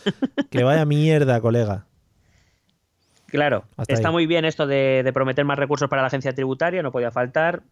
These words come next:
Speaker 1: Eh, aprovechamos entonces para pedir que parte de esos recursos vayan a la web.
Speaker 2: Sí, por favor.
Speaker 1: Eh, me lo he saltado antes porque, bueno, es que me ha parecido muy repetitivo. También ofrecían más recursos para la justicia.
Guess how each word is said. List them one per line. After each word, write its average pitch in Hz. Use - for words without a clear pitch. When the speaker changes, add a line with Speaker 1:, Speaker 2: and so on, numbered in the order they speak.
Speaker 1:
Eh, 104
aprovechamos 107
entonces 113
para 113
pedir 120
que 117
parte 117
de 110
esos 110
recursos 113
vayan 113
a 110
la 107
web. 151
Speaker 2:
Sí, 135
por 110
favor. 104
Speaker 1:
Eh, 139
me 143
lo 151
he 170
saltado 170
antes 175
porque, 127
bueno, 127
es 110
que 135
me 131
ha 127
parecido 135
muy 135
repetitivo. 135
También 139
ofrecían 139
más 135
recursos 135
para 120
la 117
justicia. 151